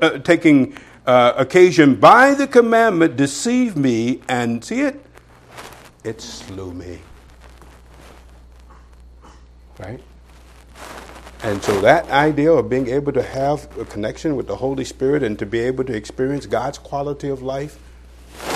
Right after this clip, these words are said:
snuffs it right out. The moment you bring law into the equation, all you're doing is just stoking your sin nature.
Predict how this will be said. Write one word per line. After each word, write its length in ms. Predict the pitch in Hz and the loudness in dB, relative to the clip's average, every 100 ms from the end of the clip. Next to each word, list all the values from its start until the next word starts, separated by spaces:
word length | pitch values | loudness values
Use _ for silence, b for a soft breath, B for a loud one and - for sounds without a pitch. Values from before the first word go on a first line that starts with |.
| - | -6
snuffs 280 | 110 113 | -4 -4
it 140 | - - | -4 -6
right 180 | 104 110 | -8 -8
out. 220 | 85 - - - - - - - - - - - - - - - - - - - | -10 -16 -20 -20 -20 -20 -20 -20 -20 -20 -20 -20 -20 -20 -20 -20 -20 -20 -20 -12
The 60 | 98 | -10
moment 420 | 92 95 131 165 | -8 -4 -2 0
you 140 | 165 | 0
bring 280 | 170 170 165 156 | 0 2 0 0
law 420 | 151 143 101 101 | -2 0 2 0
into 280 | - 107 113 | -4 -8 -4
the 140 | 113 | -6
equation, 640 | 117 - 117 113 101 82 82 - - - - - - - - - - - - - | -6 -4 -4 -6 -10 -14 -16 -20 -20 -20 -20 -20 -20 -20 -20 -20 -20 -20 -20 -8
all 220 | 101 110 | -4 -2
you're 160 | 131 135 | -2 -6
doing 320 | 123 113 98 | -4 -6 -6
is 120 | 90 | -10
just 200 | - 82 | -14 -16
stoking 440 | - 101 95 107 | -10 -8 -8 -8
your 140 | 101 101 | -8 -10
sin 260 | - 87 | -12 -14
nature. 320 | 85 87 - | -14 -16 -20